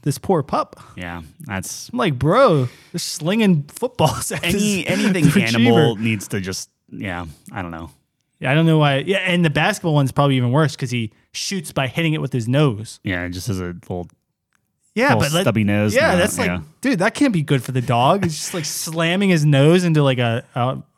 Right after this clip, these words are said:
Speaker 1: a basketball.
Speaker 2: I like how this is, like, an audio podcast, but you're still doing the gesture with your,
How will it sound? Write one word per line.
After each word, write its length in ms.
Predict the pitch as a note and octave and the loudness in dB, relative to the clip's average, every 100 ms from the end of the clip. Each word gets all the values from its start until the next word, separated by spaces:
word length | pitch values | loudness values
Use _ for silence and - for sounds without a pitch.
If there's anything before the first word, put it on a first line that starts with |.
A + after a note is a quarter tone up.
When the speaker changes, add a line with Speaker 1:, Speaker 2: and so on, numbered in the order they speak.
| _ | _
Speaker 1:
a 80 | B2+ | -8
basketball. 500 | - A#2 B2 - D3 | -4 -2 -2 0 2
Speaker 2:
I 40 | |
like 180 | G3+ A#3+ | 2 4
how 100 | D3+ | 2
this 180 | A#2+ G2 | 2 0
is, 80 | G2+ | -2
like, 100 | G2 | -2
an 100 | G2 | 0
audio 320 | F2+ F#2 F#2 | 0 0 -2
podcast, 560 | F2 F2+ E2+ F2+ F#2 E2 | -2 -2 -2 -2 -4 -4
but 80 | F#2 | -6
you're 80 | F2+ | -6
still 220 | - A2 | -4 -4
doing 300 | F#2+ F2+ F2+ | -2 -2 -2
the 80 | F2+ | -4
gesture 440 | F2 F2+ - F#2 | -4 -6 -4 -4
with 220 | F2 - - | -4 -4 -4
your, 160 | F#2 | -4